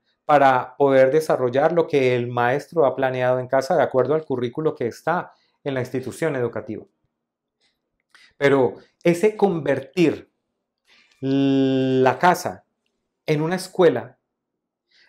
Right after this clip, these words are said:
a través de la experiencia de los adultos se, mm, convierte en una herramienta fundamental en la educación de nuestros jóvenes. Podemos aprovechar esos espacios, podemos,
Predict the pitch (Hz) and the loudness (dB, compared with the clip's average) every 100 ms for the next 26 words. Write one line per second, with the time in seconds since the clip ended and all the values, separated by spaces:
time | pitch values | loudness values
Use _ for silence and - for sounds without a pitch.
0 | _ 160 160 151 147 160 202 - - - | _ 0 4 6 6 6 4 -2 -14 -4
1 | 135 160 151 - 156 147 165 180 208 190 | 4 6 4 2 0 2 0 -2 0 2
2 | 160 156 143 151 160 226 233 _ _ _ | 2 2 0 0 -2 -4 -4 _ _ _
3 | - 165 - - _ _ _ 156 156 151 | 2 2 2 -6 _ _ _ -8 -4 -2
4 | 147 143 139 160 151 160 175 208 180 185 | -2 -4 0 2 4 4 2 0 0 0
5 | 190 160 160 170 170 - 196 208 196 170 | 0 0 -2 0 0 0 -4 -2 -2 -2
6 | 156 208 226 - 160 147 139 135 131 139 | 2 2 2 -2 -2 0 0 0 -2 -4
7 | 135 127 123 113 - 107 107 - _ - | -6 -6 -8 -10 -8 -6 -6 -10 _ -20
8 | _ _ _ _ _ _ _ _ _ _ | _ _ _ _ _ _ _ _ _ _
9 | _ 156 160 175 185 185 156 143 139 156 | _ 2 4 4 0 2 2 2 4 2
10 | 160 - - 170 170 160 151 - 135 - | 2 -2 -2 -2 -2 -8 -6 -2 -2 -4
11 | - _ _ _ _ - _ 156 151 156 | -14 _ _ _ _ -20 _ 0 0 0
12 | 170 196 - - | -2 -2 -6 -18